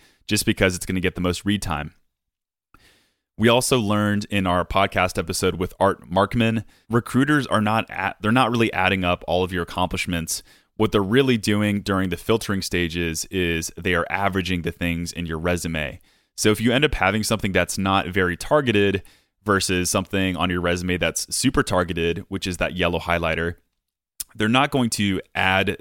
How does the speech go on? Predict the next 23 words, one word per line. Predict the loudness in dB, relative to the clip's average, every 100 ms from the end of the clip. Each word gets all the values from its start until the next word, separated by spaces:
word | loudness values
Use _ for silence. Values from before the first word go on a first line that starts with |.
| -4
the | -2
less | 0 0
targeted | 0 0 0 0 -4 -4
thing | -4 -4 -2
up | -4 -4
to | -6
the | -6
super | -4 -6 -4 -4
targeted | -2 -2 -4 -4
thing | -4 -2
and | -4
say, | -2 0 0 -6 _ -4
"Okay, | -2 2 2
this | 0
is | -2 0
great." | 2 0 _ _ _ _ _ -2
They're | 0
going | 2 2 2
to | -4
average | 0 0 2 0 0 -2 -8
that | -2 0 0 -2
really | -4 2 2 2
targeted, | 0 0 2 2 -2 -4